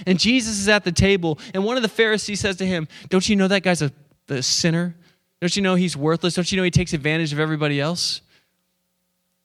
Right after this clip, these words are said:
And Jesus just looks at him and says, "It's not the healthy who need a doctor, it's the sick." And I think about Matthew being dishonored in his own, own house as a sinner.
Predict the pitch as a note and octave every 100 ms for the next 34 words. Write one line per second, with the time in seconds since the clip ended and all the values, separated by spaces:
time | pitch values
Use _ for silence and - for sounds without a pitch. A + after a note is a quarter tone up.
0 | _ _ D3 F#3 G#3+ G3 D#3+ - - -
1 | D#3 F3 E3 D#3 D3+ C#3 - D3 E3 G3+
2 | F3 C3+ D#3+ F3 D3 B2+ - _ _ D#3+
3 | D#3 D3+ B2 C#3 D3 D3 B2 A#2+ - C#3+
4 | - B2 - - D3 - - - _ _
5 | _ _ _ _ _ _ _ _ _ _
6 | _ _ _ D3 D#3+ F3 F#3+ F3 D3 D#3+
7 | E3+ D#3+ D#3 C3+ E3+ E3 F3 F3+ E3+ F3+
8 | E3+ D#3 D#3 D3 D3+ E3+ E3 - E3+ D#3
9 | D#3 D#3+ D#3 D3 C3 - F#3 F3 B2+